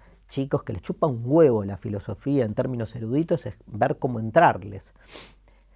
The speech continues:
Y, y todos los recursos que tenía más escénicos del teatro los puse en juego ahí. Yo estudié cuatro años teatro. Estudié con Cacho Vidonde,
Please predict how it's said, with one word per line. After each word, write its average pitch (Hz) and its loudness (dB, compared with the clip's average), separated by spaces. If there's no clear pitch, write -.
Y, 110 -2
y 107 -10
todos 165 10
los 120 -4
recursos 156 -2
que - -12
tenía 120 -8
más 120 -10
escénicos 135 -2
del 113 -8
teatro 143 2
los 117 -4
puse - -8
en 117 -6
juego 143 4
ahí. 165 6
Yo 185 0
estudié 185 4
cuatro 185 4
años 156 0
teatro. 110 -10
Estudié 147 2
con 113 0
Cacho 143 0
Vidonde, 156 0